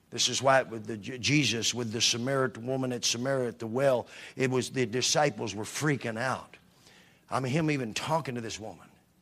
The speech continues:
But I wonder, this man, he knew what it was for there to be prejudiced against him and his race of people. He knew what it was like for people to look at him and turn and walk the other way.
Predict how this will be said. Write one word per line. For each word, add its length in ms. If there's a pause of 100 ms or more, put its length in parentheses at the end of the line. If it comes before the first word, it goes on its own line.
(2750)
But 260
I 200
wonder, 360
this 380
man, 300
he 320
knew 180
what 220
it 120
was 460
for 180
there 220
to 80
be 220
prejudiced 920
against 560
him 680 (760)
and 160
his 260
race 360
of 120
people. 400 (1120)
He 300
knew 200
what 220
it 80
was 280
like 340
for 180
people 580
to 120
look 300
at 80
him 380
and 200
turn 280
and 140
walk 240
the 120
other 140
way. 220